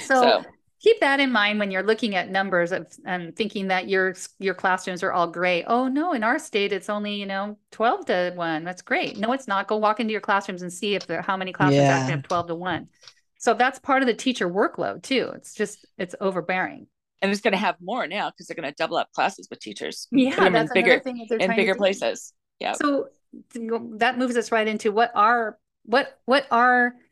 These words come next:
Speaker 1: um, districts doing in order to meet this student, the, the teacher crisis? What are they doing in order to make sure there's enough teachers in there? Um, so here's just some of the things that I came across that are, that are being done.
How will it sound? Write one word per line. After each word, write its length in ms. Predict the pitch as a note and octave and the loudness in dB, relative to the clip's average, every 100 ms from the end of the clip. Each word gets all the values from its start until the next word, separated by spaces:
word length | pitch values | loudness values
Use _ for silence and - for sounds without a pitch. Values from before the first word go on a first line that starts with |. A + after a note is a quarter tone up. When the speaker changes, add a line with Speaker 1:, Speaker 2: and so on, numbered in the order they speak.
| _ _ _ _ | _ _ _ _
Speaker 1:
um, 240 | G3 F#3+ F#3 | -2 -2 0
districts 380 | B3 B3 B3+ - | 0 0 -2 -2
doing 300 | A#3+ A#3 A3 | 0 2 0
in 80 | G#3 | 0
order 180 | G#3+ G#3 | 0 0
to 140 | A3 | -4
meet 400 | G3 A3+ B3+ - | -2 -2 -2 -2
this 540 | G3 F3+ F3+ - - - _ _ _ | 0 0 -2 -10 -16 -20 _ _ _
student, 640 | - A3 G#3 F3+ - - | -8 -4 -4 -6 -10 -4
the, 200 | F#3 E3 | -2 0
the 80 | F3 | -4
teacher 280 | A3+ - F3 | -6 -8 -6
crisis? 480 | - G3+ A3 - | -2 -2 -4 -10
What 120 | - G3+ | -6 -2
are 20 | |
they 140 | G#3 | -2
doing 300 | F3+ G3 F#3+ | 0 -4 -6
in 60 | F3 | -8
order 280 | F3+ F3 F3 | -6 -4 -6
to 180 | - | -8
make 160 | F3+ E3+ | -10 -8
sure 140 | - | -6
there's 160 | F3+ E3+ | -4 -4
enough 260 | F3 E3+ - | -4 -8 -6
teachers 580 | B3+ B3 F3+ E3+ D#3+ - _ | -8 -4 -4 -4 -6 -16 _
in 180 | F#3+ F3+ | -10 -6
there? 360 | E3+ D3+ - - _ _ _ _ - | -2 -2 -4 -12 _ _ _ _ -2
Um, 500 | F#3+ F3+ F3+ E3+ F3 _ _ - - - | 2 2 0 -6 -14 _ _ -20 -20 -10
so 560 | - G#3+ G3+ F#3+ - | 0 2 2 0 -6
here's 300 | - C4+ C#4 | -2 0 0
just 160 | B3+ A#3+ | -2 -4
some 140 | B3 | -2
of 100 | A3+ | 0
the 80 | G#3 | 0
things 500 | G3+ F#3+ F3+ F3+ F3 - _ _ _ - | 0 -4 -6 -8 -10 -16 _ _ _ -4
that 380 | F#3 F3 E3+ - - | 0 0 -2 -6 -6
I 120 | F3 | -6
came 200 | - F3+ | -4 -6
across 480 | F3 E3+ D#3+ D#3+ - - | -4 0 0 -2 -8 -4
that 140 | E3+ | -2
are, 220 | D#3+ D#3+ - _ | -2 -4 -8 _
that 140 | E3 | -4
are 60 | D#3 | -4
being 260 | D#3 D3 C#3+ | -4 -8 -6
done. 340 | D#3+ - E3+ | -6 -6 -12